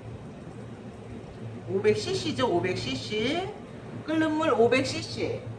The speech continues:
넣고 설탕, 흑설탕 부어. 그래서 설탕 부어서 요거 부어서 일 천 밀리, 천 밀리 될 때까지 부어주세요.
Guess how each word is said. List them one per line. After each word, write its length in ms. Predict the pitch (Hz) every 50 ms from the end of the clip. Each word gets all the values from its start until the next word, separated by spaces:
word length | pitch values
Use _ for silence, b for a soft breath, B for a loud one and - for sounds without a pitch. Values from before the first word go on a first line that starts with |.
| - - - 156
넣고 640 | 160 - - - 165 170 185 202 - - - - - - - - - 117 - - - - - -
설탕, 640 | - 294 294 294 - 311 302 320 349 349 370 - -
흑설탕 760 | - - - 330 320 320 311 - 277 247 262 311 349 349 - - - - - -
부어. 340 | 233 254 254 247 - - - - - - - - - - - - - - - - - - - - -
그래서 560 | 202 208 214 214 214 262 285 285 269 226 190 -
설탕 380 | 285 277 277 - 311 285 262 -
부어서 600 | 226 226 226 226 226 277 285 285 254 - - - - - - - - - - - -
요거 320 | 226 254 277 285 302 294 -
부어서 720 | - 247 240 240 240 240 262 285 285 285 - - - - - - - - - -
일 680 | 226 254 285 294 294 294 285 285 277 - - - - - - - - - - - - - - - - - - - - - - -
천 220 | - - 381 381 381
밀리, 440 | 359 339 311 - 226 226 254 311 370 392 403 -
천 240 | - - 381 359 359
밀리 220 | 359 339 294 311
될 180 | - - 185 185
때까지 460 | 214 214 202 - 196 196 196 214 220
부어주세요. 680 | - 226 226 226 226 226 175 - - 165 156 160 165